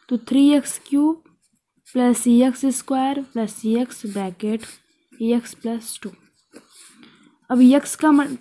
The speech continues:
थ्री एक्स का मल्टीप्लाई हम थ्री एक्स क्यूब में करेंगे तो थ्री एक्स की पावर फ़ोर हो जाएगा।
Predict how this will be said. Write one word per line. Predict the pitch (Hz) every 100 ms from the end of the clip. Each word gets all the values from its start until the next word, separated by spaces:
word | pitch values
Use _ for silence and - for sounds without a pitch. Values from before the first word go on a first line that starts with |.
| -
थ्री | 269 302 302 294 285
एक्स | 294 -
का | - 294
मल्टीप्लाई | 294 285 247 277 285
हम | 277
थ्री | 247 277
एक्स | 247 -
क्यूब | 285
में | 262 285
करेंगे | 277 269 269 285
तो | 247
थ्री | - 254
एक्स | 254 -
की | 254
पावर | 240 233 233
फ़ोर | 233 247
हो | 240
जाएगा। | 240 240 247